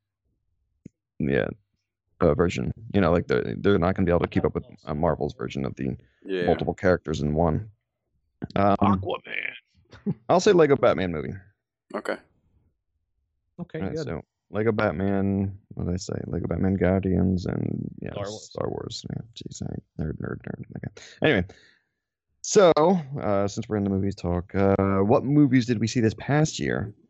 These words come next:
Speaker 1: uh, that we watched and liked? Pidge starts off.
Speaker 3: I really liked Deadpool. I saw that in
Speaker 1: Okay.
Speaker 3: theaters. That was really good.
Speaker 2: <clears throat>
Speaker 3: Captain America: Civil War, I saw on a plane ride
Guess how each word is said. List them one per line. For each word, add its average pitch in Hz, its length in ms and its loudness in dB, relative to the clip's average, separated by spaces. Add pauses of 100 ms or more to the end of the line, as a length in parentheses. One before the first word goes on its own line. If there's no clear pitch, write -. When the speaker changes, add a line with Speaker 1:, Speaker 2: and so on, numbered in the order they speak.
(120)
Speaker 1:
uh, 80 180 0
that 82 140 0
we 85 80 -4
watched 82 460 -2
and 73 160 -4
liked? 64 460 -8 (1400)
Pidge - 260 0
starts - 260 -4
off. - 220 -10 (1600)
Speaker 3:
I 117 220 -4
really 139 420 6
liked 127 320 0
Deadpool. 107 480 -6 (340)
I - 40 -14
saw 107 220 -6
that 110 100 -2
in 104 80 0
Speaker 1:
Okay. 98 140 -10
Speaker 3:
theaters. - 800 -12
That 113 80 -8
was 107 120 4
really 101 220 -4 (200)
good. 147 180 -12 (320)
Speaker 2:
<clears throat> - 260 -20
Speaker 3:
Captain 156 300 0
America: 156 360 2
Civil 135 380 0
War, 120 320 2
I 110 40 0
saw 120 260 -2
on 117 40 -2
a 107 60 0
plane 110 260 -4
ride 101 360 -4